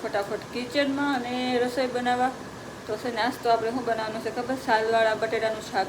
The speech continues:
બનાવવાનું છે ને રોટલી બનાવવાની છે. બપોરા કરવાની મજા આવશે. ચાલો બધા બપોરા કરવા મારા વાલા. તો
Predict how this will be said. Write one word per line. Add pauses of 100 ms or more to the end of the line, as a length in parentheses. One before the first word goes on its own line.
બનાવવાનું
છે
ને
રોટલી
બનાવવાની
છે.
બપોરા
કરવાની
મજા
આવશે.
ચાલો
બધા (160)
બપોરા
કરવા
મારા
વાલા. (460)
તો